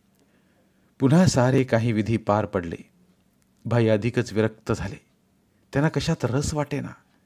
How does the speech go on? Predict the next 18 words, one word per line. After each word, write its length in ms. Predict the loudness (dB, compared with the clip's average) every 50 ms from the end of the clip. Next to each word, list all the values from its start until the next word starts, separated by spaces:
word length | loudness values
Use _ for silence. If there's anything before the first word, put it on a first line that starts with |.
| _ _ _ _ _ _ _ _ _ _ _ _ _ _ _ _ _ _ _ _ 0
रामबाई 480 | 2 4 4 4 4 4 4 4 4
बडीभाबीजवळ 680 | 4 4 4 4 4 4 4 2 2 2 2 4 4 4
असायची. 520 | 4 4 2 -2 -2 -2 -4 -6 -10 -14 -14 -16 _ _ _ _ _ _ _ _ _ _ _ _ _ _ _ _ _ _
डॉक्टरांनी 540 | -2 0 2 2 0 0 0 0 2 2 0
तिला 240 | 0 0 2 2 2
तर 120 | 2 0
पलंगावरून 520 | 0 0 2 2 2 2 0 0 0 0 -2
उठायची 360 | -2 0 0 0 0 0 -2
बंदी 360 | -2 0 0 0 0 0 -2
केली 220 | 0 0 0 0 0
होती. 320 | -2 -4 -6 -8 -10 -10 -12 -18 _ _ _ _ _ _ _ _ _ _ _ _ _ _ _ _ _ _ _ _ _ _ _ _ _ _ _ _ _ _ _ _ 0
तिला 300 | 2 4 6 4 4 2 0 -2 0
रात्री 340 | 2 2 2 2 0 -2 0
प्रचंड 440 | 0 0 0 0 0 0 2 0 0 0 0
ताप 260 | 0 0 0 -2 -2 -2
चढायचा. 420 | -2 0 0 -2 -4 -4 -8 -10 -12 -14 -18 _ _ _ _ _ _ _ _ _ _ _ _ _ _ _ _ _ _ _ _ _ _ _ _
पिंकीला 440 | -2 -2 -2 -2 0 2 4 4 4
घेऊन 280 | 4 2 0 0 0